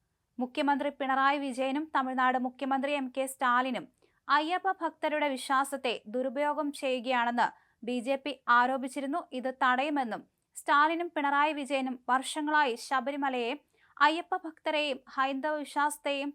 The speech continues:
തകർക്കാനും അപമാനിക്കാനും നിരവധി നടപടികൾ ചെയ്തവരാണെന്നും ബി ജെ പി സംസ്ഥാന അധ്യക്ഷൻ രാജീവ് ചന്ദ്രശേഖർ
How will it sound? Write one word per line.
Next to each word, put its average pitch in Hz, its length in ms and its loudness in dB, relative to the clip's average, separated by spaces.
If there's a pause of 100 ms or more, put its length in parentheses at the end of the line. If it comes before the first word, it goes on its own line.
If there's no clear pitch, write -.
തകർക്കാനും 269 600 0 (200)
അപമാനിക്കാനും 277 720 0 (320)
നിരവധി 330 480 0
നടപടികൾ 277 440 4 (120)
ചെയ്തവരാണെന്നും 254 720 2 (340)
ബി 254 140 -2 (100)
ജെ 269 80 2
പി 285 180 -6 (120)
സംസ്ഥാന 277 480 0
അധ്യക്ഷൻ 262 360 -4 (380)
രാജീവ് 311 400 4
ചന്ദ്രശേഖർ 269 640 0